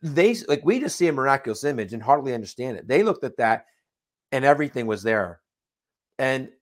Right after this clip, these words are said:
no matter what dialect you s-, you spoke, they all came and they came to the faith. Um, so she is, you know, she's the Trojan horse for the evangelization.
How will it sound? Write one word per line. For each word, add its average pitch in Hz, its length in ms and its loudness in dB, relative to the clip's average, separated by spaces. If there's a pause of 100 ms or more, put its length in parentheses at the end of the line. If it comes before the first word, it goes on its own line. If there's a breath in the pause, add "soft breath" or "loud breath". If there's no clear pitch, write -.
(160)
no 147 140 0
matter 147 320 0
what 135 420 2
dialect 135 520 -2
you 113 80 -14
s-, - 100 -16 (140)
you 120 120 -10
spoke, 143 520 0 (280)
they 131 280 0
all 139 200 6
came 120 560 -8
and 113 140 -8
they 110 80 -4
came 120 300 -12
to 110 80 -12
the 104 100 -8
faith. 113 420 -6 (680)
Um, 110 360 0
so 143 240 -2
she 170 300 -6
is, 139 520 -6 (540)
you 135 80 -12
know, 131 120 -6
she's 147 260 -8
the - 80 -6
Trojan 147 460 0
horse 156 320 2
for 143 120 -10
the 123 140 -4
evangelization. 117 1040 -8